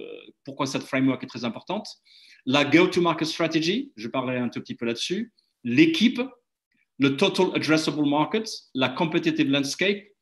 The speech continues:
et surtout, surtout, un truc qui, qui nous a toujours fait marrer, moi et Jean-Louis, c'est l'articulation.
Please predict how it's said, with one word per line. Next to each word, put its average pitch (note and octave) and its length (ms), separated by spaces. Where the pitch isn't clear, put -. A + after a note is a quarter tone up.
et C#3+ 100
surtout, G3+ 380
surtout, F#3 580
un C3+ 120
truc F3 240
qui, B2 500
qui D3+ 100
nous C3+ 120
a C3+ 60
toujours F#3+ 340
fait F3 80
marrer, D#3 280
moi D3 160
et C3+ 40
Jean-Louis, C#3 480
c'est F#3 400
l'articulation. F3+ 1000